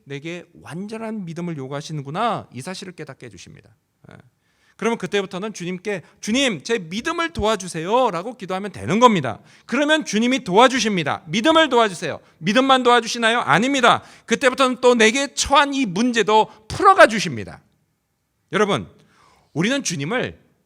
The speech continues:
완전히 믿어야 합니다. 그게 주님이 요구하시는 믿음의 수준이에요. 여러분, 기적은요, 우리가 주님을 완전히 믿을 때 일어납니다. 주님의 능력을 내가 얼마나 잘 믿느냐,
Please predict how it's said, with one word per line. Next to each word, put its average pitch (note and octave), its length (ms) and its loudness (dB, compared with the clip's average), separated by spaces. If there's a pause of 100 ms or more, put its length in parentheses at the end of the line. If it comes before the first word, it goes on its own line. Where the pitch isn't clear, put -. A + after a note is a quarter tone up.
(220)
완전히 E4+ 480 2
믿어야 F3+ 280 2
합니다. F#2+ 380 -12 (540)
그게 D#4+ 320 -2
주님이 A#3+ 400 -4
요구하시는 G3+ 560 -4
믿음의 C4+ 280 -2
수준이에요. D#3 540 -6 (840)
여러분, G3+ 240 -4
기적은요, G#3+ 680 -2 (240)
우리가 A3+ 220 2
주님을 A3 480 -2
완전히 C#4 800 0
믿을 A3+ 380 -4
때 B3 120 -2
일어납니다. C3 680 -6 (640)
주님의 G#3+ 640 0
능력을 F3+ 520 -2
내가 D3+ 460 -6 (160)
얼마나 A3+ 520 2 (240)
잘 D4+ 520 0
믿느냐, E3+ 380 0